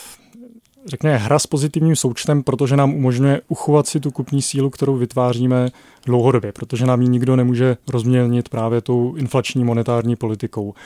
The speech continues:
A tady to je, eh, jedna z věcí, která je jako ten, ten hlavní problém toho dnešního světa, že ta inflace je čím dál tím vyšší, těch peněz se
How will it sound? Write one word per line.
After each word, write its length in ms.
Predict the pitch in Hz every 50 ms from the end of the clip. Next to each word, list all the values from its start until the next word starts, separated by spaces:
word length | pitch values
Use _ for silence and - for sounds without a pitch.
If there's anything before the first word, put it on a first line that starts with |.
| - - - - - -
A 60 | 123
tady 260 | - - 123 120 135
to 140 | 127 - 135
je, 240 | 131 131 131 127 131
eh, 20 | 143 131 120 120 120 120 120 120 -
jedna 260 | 123 117 107 123 131
z 80 | 120 113
věcí, 480 | 104 120 113 - - - 135 131 127 - _ - - - _ _ _
která 340 | - - 127 120 120 120 120
je 280 | 123 123 123 123 - 175 -
jako 300 | 185 - - - 131 - - - -
ten, 220 | 139 127 127 123 98 - - -
ten 160 | 139 123 123
hlavní 320 | 110 123 123 117 143 151
problém 380 | - - 135 123 131 131 127 123
toho 140 | 135 131 127
dnešního 360 | 127 131 - - - 135 127
světa, 500 | - - 120 104 - 120 120 143 190 - - _ _
že 100 | - -
ta 100 | 113 127
inflace 340 | 120 110 - 131 120 - -
je 60 | 127
čím 180 | 117 - 131 123
dál 120 | 120 120
tím 160 | 117 - 131 113
vyšší, 420 | 107 101 - - 127 135 170 180 - _
těch 220 | - - 107 - -
peněz 300 | - 123 113 120 113 -
se 260 | - - 131 120 113